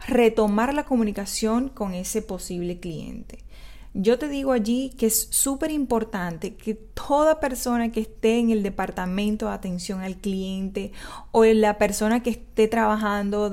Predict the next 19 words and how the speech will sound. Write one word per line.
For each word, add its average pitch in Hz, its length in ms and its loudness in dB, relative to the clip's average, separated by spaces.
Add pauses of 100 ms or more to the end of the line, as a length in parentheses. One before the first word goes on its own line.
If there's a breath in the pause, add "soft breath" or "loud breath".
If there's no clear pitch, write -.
en 185 320 -2
cuentas 208 540 -2
directamente 202 640 -4
con 190 120 -4
ese 202 220 -2
cliente, 220 580 0 (400 loud breath)
tiene 311 280 4
que 311 140 -2
tener 226 360 4
esa 247 300 -2
calidad 202 720 0 (180)
humana. 175 720 0 (100)
Y 247 140 8
no 302 260 6
solo 285 340 2
eso, 208 460 0 (360 loud breath)
tiene 330 260 0
que 349 120 2
también 226 880 4